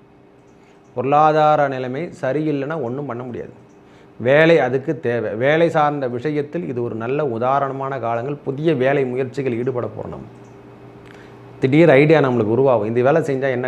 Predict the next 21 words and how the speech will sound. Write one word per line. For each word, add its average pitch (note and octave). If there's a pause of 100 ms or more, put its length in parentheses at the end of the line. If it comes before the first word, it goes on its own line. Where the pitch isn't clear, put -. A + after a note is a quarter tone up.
கமிஷன் A#2+
பெற்றுக்கலாம், G#2+ (680)
மீடியால D3
நம்ம A#2
சம்மந்தப்படலாமா, A2 (180)
இல்ல A#2
ஒரு A2+
விளம்பரம் C#3+
செஞ்சு B2+
நம்ம G#2+
அதன் G#2+
மூலியமா A#2+
நம்ம G2+
சம்பாதிக்கலாமா G#2 (680)
அப்படின்ற D3+
ஒரு A#2
கணக்கெலாம் C#3+
நம்ம A2 (100)
போடக்கூடிய B2
காலங்களாக G#2
இந்த F2+